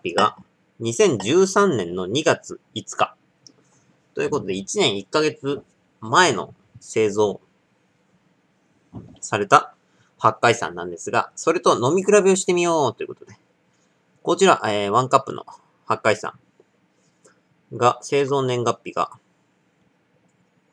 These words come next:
二千十三年の十二月七日。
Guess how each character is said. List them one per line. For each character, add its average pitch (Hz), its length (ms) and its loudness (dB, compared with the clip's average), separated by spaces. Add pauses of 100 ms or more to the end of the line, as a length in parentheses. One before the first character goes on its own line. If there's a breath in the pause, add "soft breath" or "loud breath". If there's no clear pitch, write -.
(3250)
二 113 160 -4
千 175 220 2
十 110 160 -4
三 120 220 2
年 90 160 -4
の 95 200 -4 (1200)
十 117 300 -2
二 175 120 2
月 160 280 0
七 117 240 2
日。 - 220 2